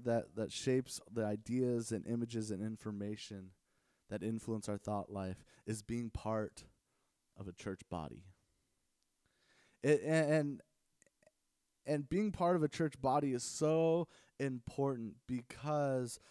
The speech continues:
together we are all gathered together to help discern the heart of God, to learn the heart of God together.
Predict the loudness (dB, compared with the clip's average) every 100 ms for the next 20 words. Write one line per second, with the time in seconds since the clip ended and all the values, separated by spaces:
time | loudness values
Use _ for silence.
0 | -20 _ -14 -4 -4 -4 -2 2 4 4
1 | 4 2 0 -8 _ 2 6 6 4 2
2 | 4 6 6 4 4 4 2 -2 0 0
3 | 2 2 0 -2 0 2 2 0 -10 -6
4 | -2 2 2 2 0 -2 2 2 2 0
5 | 0 2 0 0 0 2 2 2 0 -2
6 | 0 2 2 0 -6 -4 -2 0 0 -2
7 | -8 -20 -20 _ -14 -14 -6 -4 -2 -4
8 | -6 -10